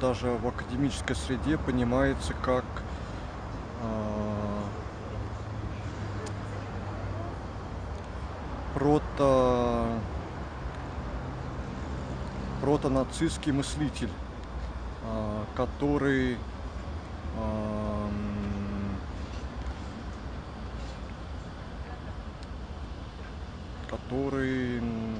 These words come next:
как бы подготовил почву для по-, для появления Третьего Рейха и,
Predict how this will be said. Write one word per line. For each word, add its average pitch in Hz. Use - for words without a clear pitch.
как 113
бы 110
подготовил 127
почву 135
для 117
по-, 123
для 120
появления 123
Третьего 120
Рейха -
и, 120